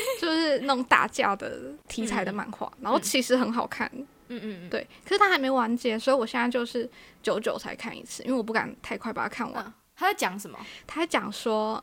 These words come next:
Speaker 1: 现在不是很多，很多人都会开直播吗？
Speaker 2: 嗯。
Speaker 1: 就是那种伪网红。
Speaker 2: 嗯，嗯，嗯。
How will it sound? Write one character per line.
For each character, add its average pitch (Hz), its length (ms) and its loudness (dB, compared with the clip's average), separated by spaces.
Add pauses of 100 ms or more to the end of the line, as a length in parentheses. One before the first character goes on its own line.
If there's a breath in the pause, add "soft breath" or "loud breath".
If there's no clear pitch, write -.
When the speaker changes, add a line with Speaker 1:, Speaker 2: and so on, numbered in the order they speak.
(120)
Speaker 1:
现 - 180 0
在 349 120 6
不 262 120 4
是 302 240 0
很 214 300 0
多， 226 460 4 (120)
很 220 140 -2
多 262 180 8
人 220 200 6
都 214 80 4
会 254 100 6
开 226 240 2
直 196 240 -6
播 208 240 -2
吗？ 202 240 0
Speaker 2:
嗯。 214 80 -6
Speaker 1:
就 226 140 -6
是 226 280 0 (180)
那 226 140 -4
种 190 220 0
伪 208 220 6
网 277 280 6
红。 208 400 0 (160)
Speaker 2:
嗯， 220 140 -10
嗯， 190 180 -12
嗯。 175 60 -16